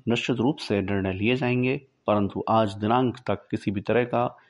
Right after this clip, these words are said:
कोई भी स्थायित्व संबंधी निर्णय नहीं लिया गया है, जिससे संपूर्ण अतिथि शिक्षक संघ जहां रोष में है,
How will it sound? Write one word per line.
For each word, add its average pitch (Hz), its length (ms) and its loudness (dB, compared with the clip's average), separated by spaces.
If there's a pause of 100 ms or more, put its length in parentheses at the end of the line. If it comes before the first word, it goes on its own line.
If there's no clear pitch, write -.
(220)
कोई 175 240 4
भी 165 240 2
स्थायित्व - 480 0
संबंधी 101 420 0
निर्णय 113 360 2
नहीं 104 200 0
लिया 131 220 4
गया 127 180 2
है, 143 180 -4 (460)
जिससे 147 480 0 (280)
संपूर्ण 170 840 4 (1400)
अतिथि 123 260 2
शिक्षक 107 400 -4
संघ 98 360 0 (1000)
जहां 113 580 2
रोष 135 360 4
में 135 80 4
है, 131 380 -2